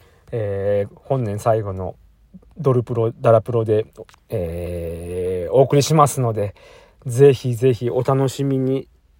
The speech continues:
しておいていただけたらと思います。はい。で、前回、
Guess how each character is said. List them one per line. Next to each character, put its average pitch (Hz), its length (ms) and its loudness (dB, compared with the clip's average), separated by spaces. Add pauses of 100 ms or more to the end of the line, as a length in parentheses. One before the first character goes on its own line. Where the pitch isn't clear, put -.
(160)
し - 140 -16
て 143 200 2
お 135 160 4
い 127 60 0
て 127 160 -2
い 123 60 -2
た 123 100 -2
だ 120 100 0
け 127 120 -2
た 123 100 -2
ら 117 120 -2
と 127 140 -4
思 117 220 -2
い 113 80 -4
ま 107 160 -4
す。 - 280 -14 (1500)
は - 240 -6
い。 95 80 -12 (480)
で、 165 380 4 (920)
前 233 220 4
回、 120 480 0